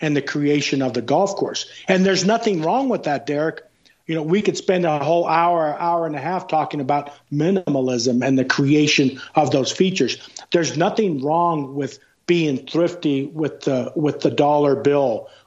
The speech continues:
with, with not putting in, uh, four point five miles of cart paths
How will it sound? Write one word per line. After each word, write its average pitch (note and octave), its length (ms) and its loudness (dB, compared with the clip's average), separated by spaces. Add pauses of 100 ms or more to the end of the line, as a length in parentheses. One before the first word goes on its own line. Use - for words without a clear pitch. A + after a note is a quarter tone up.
(120)
with, C#3 340 -4
with C#3+ 380 -6
not D#3+ 340 0
putting D3+ 320 0
in, C#3 340 0 (300)
uh, C3 80 -8
four D3+ 420 0
point C#3+ 280 0
five D3+ 300 0
miles C3+ 400 -2
of - 120 -10
cart D3 300 -2
paths A#2 300 -6